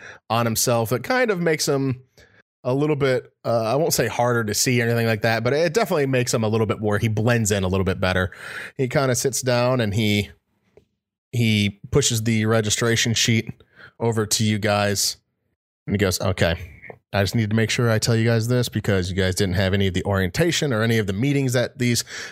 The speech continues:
fighters had to go to, and since I know I'm still the one that got you guys in here to this tournament, I do not want anybody still connecting. Nobody's gonna connect at all that you guys, that, uh, what happened to our other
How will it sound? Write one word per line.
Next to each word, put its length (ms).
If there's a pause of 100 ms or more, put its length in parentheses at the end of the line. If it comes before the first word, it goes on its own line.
fighters 320
had 120
to 60
go 180
to, 400
and 520
since 280
I 120
know 220
I'm 160
still 300
the 80
one 340
that 140
got 200
you 80
guys 360
in 200
here 360 (840)
to 100
this 180
tournament, 460 (460)
I 140
do 160
not 340
want 240
anybody 360
still 240
connecting. 600
Nobody's 280
gonna 140
connect 360 (100)
at 140
all 320
that 160
you 140
guys, 420 (460)
that, 340
uh, 300
what 200
happened 380
to 160
our 200 (380)
other 460